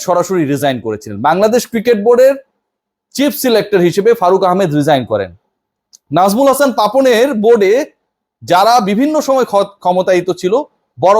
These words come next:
বড় পোস্টে ছিল, যারা বিভিন্ন সময় বিভিন্ন সুযোগ সুবিধা পেয়েছে বা পায়নি, সেটা ভিন্ন ডিফারেন্ট ইস্যু।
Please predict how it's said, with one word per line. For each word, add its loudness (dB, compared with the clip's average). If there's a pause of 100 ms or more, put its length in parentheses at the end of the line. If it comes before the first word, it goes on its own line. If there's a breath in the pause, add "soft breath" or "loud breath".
বড় 2 (200)
পোস্টে 0
ছিল, -2 (840)
যারা 4 (100)
বিভিন্ন 0 (100)
সময় 0
বিভিন্ন -4 (120)
সুযোগ -2 (100)
সুবিধা 0
পেয়েছে 2
বা 2 (100)
পায়নি, 0
সেটা -2
ভিন্ন -2 (120)
ডিফারেন্ট -4 (460)
ইস্যু। 0